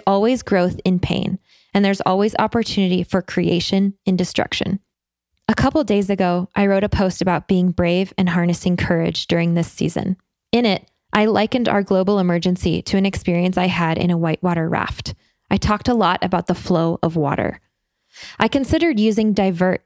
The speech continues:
as my word, as I love the analogy of water diverting around obstacles in its path. There is, however, a big difference between humans and water.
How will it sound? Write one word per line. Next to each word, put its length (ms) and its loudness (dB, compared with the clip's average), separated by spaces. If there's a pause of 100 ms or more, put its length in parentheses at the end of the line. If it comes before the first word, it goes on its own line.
as 160 0
my 160 2
word, 420 0
as 140 0
I 80 2
love 380 0
the 100 2
analogy 560 2
of 140 -2
water 440 0
diverting 560 0
around 260 2
obstacles 600 -2
in 60 0
its 180 -4
path. 460 -2 (380)
There 180 2
is, 380 0
however, 580 0 (200)
a 80 2
big 340 0
difference 440 -2
between 360 0
humans 540 0 (140)
and 180 2
water. 380 -2